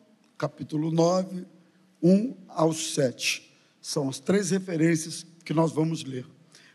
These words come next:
Primeiro é Marcos dez, quarenta e seis a cinquenta e dois. Marcos dez, quarenta e seis a cinquenta e dois,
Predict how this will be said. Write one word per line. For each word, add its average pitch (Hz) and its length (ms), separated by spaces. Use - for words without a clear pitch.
Primeiro 196 340
é 220 40
Marcos 202 800
dez, 190 600
quarenta 170 360
e 202 40
seis 180 600
a 160 100
cinquenta 156 460
e - 20
dois. 117 500
Marcos 139 600
dez, 165 580
quarenta 151 440
e 165 40
seis 160 640
a 143 160
cinquenta 147 840
e 156 80
dois, 165 600